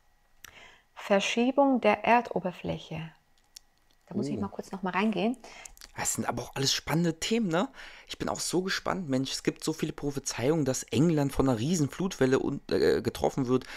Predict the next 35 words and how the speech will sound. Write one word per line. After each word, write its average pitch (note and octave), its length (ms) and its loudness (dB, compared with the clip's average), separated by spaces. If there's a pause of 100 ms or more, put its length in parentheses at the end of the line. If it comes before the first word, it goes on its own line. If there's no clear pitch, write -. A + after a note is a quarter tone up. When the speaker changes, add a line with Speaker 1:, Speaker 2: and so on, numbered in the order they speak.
(120)
Speaker 2:
dass A#2+ 180 6
viele - 280 0
amerikanische D#3 800 2
Städte - 400 0
komplett - 460 0
versinken E3 520 0
im C3+ 160 2
Meer. D#3+ 300 2 (440)
Es - 140 0
gibt - 160 -6
so F#3+ 120 6
viele F3+ 180 2
Prophezeiungen, D3 760 0 (440)
ähm, C3 220 2 (240)
die D3 120 -2
von, C#3 320 4
von - 280 2
Oehlmeier, D#3 500 10
die C3+ 120 -4
bösen C#3 340 2
Prophezeiungen B2+ 560 2
werden A#2 200 4
ja A#2+ 100 2
wahrscheinlich A2+ 420 -4 (240)
alle A#2 180 8
nicht F3 220 6
mehr F3+ 160 2
eintreten. D#3+ 520 0 (600)
Ähm, B2 400 4 (800)
aber B2+ 320 6 (100)
ich - 240 -4
bin D3 220 2
sehr C#3+ 180 6
gespannt, F3 480 0
weil B2+ 280 4